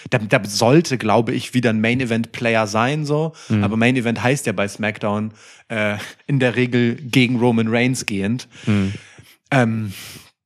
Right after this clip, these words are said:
Speaker 1: das muss ich jetzt nicht unbedingt haben, aber ich muss Kevin Owens auf dem T-V-Screen als Kevin Owens haben und da hab ich voll,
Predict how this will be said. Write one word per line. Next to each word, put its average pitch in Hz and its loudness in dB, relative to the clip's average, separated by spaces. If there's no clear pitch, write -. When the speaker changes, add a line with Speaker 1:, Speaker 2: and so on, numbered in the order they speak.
Speaker 1:
das 113 -2
muss 143 0
ich 127 -8
jetzt 123 -4
nicht 135 -2
unbedingt 117 -2
haben, 110 0
aber 104 -2
ich 95 -4
muss 110 -2
Kevin 104 -6
Owens 107 -6
auf 110 -6
dem 107 -10
T-V-Screen 110 -6
als 104 -4
Kevin 98 -4
Owens 101 -4
haben 92 -4
und 90 -4
da 87 -4
hab 85 -8
ich 85 -12
voll, 92 -6